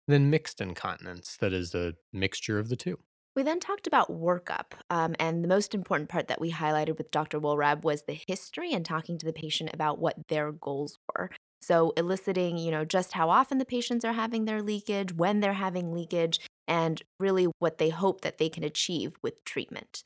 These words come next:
Speaker 1: And then finally, we reviewed therapies for both stress and urge incontinence. For stress incontinence, we broke it down nicely into three primary strategies: conservative therapy that can include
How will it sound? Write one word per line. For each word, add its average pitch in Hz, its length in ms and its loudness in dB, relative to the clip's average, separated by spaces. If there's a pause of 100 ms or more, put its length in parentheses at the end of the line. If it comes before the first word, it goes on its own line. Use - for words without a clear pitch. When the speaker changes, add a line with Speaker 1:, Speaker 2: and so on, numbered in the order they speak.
(280)
Speaker 1:
And 123 100 6
then 117 120 6
finally, 165 380 8
we 151 80 6
reviewed 117 360 4
therapies 101 1000 2
for 98 480 2
both 92 280 2
stress - 680 4
and 98 360 -2
urge 98 280 0
incontinence. - 880 -8
For 101 100 2
stress - 500 2
incontinence, 123 720 0
we 104 80 -2
broke 98 260 0
it 107 80 -6
down 95 240 0
nicely 90 520 -2
into 92 320 -4 (220)
three 104 460 0 (220)
primary 104 420 -2
strategies: 90 880 -4 (320)
conservative 110 720 0
therapy 107 720 2
that 98 260 0
can 95 300 -4
include 92 960 -4